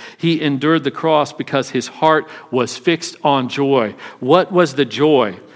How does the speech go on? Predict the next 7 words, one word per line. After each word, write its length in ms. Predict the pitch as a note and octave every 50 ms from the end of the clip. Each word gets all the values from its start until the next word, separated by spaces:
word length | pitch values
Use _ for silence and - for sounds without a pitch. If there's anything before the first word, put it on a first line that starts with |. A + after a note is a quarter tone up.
| - - - - _ _
The 80 | C#3+
joy 400 | C3+ G#2+ - D3+ F3+ F#3+ G3+ G3+
for 160 | G3 G3+ F3 D3+
Jesus 500 | B2+ B2+ F3 G3+ G3 C#3 D3+ C#3 - -
was 160 | C3+ A#2+ A#2
rescuing 920 | A2 A#2 C3 F3+ G#3 G3+ - - - - G3 F#3 F3+ F3+ F3 E3+ D#3 C#3 -
you, 640 | B2 C3+ D3+ A3 A#3 G3 C#3+ G#2+ F#2+ - - -